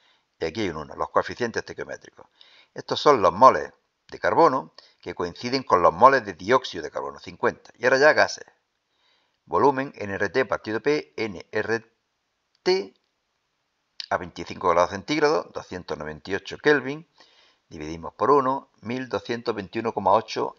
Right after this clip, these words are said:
litros. Y me parece que ya está. Sí, fijaros que este ya es el del año dos mil veintidós. Aprovecho para deciros que en este blog, selectividad jose cuenca punto blogspot punto com, podéis encontrar en, por, en formato P D F todos los exámenes que estamos colgando en el canal.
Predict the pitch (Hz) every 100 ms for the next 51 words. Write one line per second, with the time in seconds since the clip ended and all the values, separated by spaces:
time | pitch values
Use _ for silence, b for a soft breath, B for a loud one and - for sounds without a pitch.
0 | _ 90 76 - - _ b b b -
1 | 90 - 123 110 98 - 185 165 _ _
2 | _ _ - 131 101 85 107 120 135 -
3 | 123 139 107 117 131 110 101 107 92 107
4 | 135 107 - B B B 104 104 120 190
5 | 202 170 120 143 151 127 98 - 117 113
6 | 131 - 87 - 78 80 104 92 101 104
7 | 104 - - 110 101 82 - 80 - 110
8 | - 95 104 113 110 117 b b b b
9 | b 90 113 123 110 107 131 113 - 85
10 | - 127 117 120 143 104 139 139 131 135
11 | - 139 143 135 - 127 127 - - 110
12 | 107 101 98 98 92 - 123 160 -